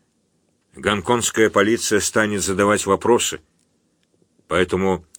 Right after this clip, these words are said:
звонить туда нельзя. Смит вернулся к трупу и заметил, что кровь ещё не испачкала ковёр.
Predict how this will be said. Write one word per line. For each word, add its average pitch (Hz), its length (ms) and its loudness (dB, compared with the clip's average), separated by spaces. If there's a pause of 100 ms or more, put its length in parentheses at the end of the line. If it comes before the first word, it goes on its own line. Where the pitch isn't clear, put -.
(520)
звонить 92 580 -4
туда 90 220 0
нельзя. 80 420 -6 (1300)
Смит 135 340 -4
вернулся 131 540 2
к - 80 -12
трупу 131 360 2
и - 20 0
заметил, 107 480 0
что 98 220 -2
кровь 131 280 0
ещё 123 500 4 (380)
не 117 220 -2
испачкала 101 640 0
ковёр. 71 440 -4